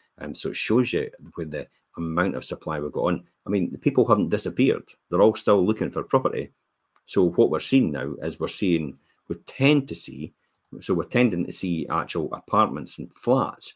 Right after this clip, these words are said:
becoming more popular because they're more affordable in a first-time buyer category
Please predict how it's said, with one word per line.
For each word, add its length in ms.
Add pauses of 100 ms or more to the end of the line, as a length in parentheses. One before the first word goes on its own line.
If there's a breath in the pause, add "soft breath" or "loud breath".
becoming 360
more 300
popular 480 (380 soft breath)
because 300
they're 140
more 320
affordable 640
in 60
a 40
first-time 680
buyer 240
category 540